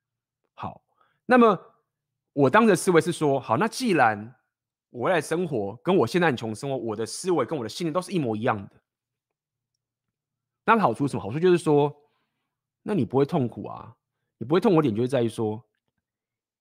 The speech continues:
就好像是我现在这样的这个满足感，我现在做的事情跟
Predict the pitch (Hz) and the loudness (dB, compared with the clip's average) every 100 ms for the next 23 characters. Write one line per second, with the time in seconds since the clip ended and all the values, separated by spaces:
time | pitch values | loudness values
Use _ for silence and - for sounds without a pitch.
0 | _ _ _ _ _ _ _ _ _ _ | _ _ _ _ _ _ _ _ _ _
1 | - 202 127 175 165 175 117 - 185 165 | 4 6 6 4 2 2 2 2 2 2
2 | - 165 143 135 123 104 123 107 107 160 | 4 2 2 -2 -4 -4 -6 -8 -4 -2
3 | 170 135 147 175 | 0 0 0 0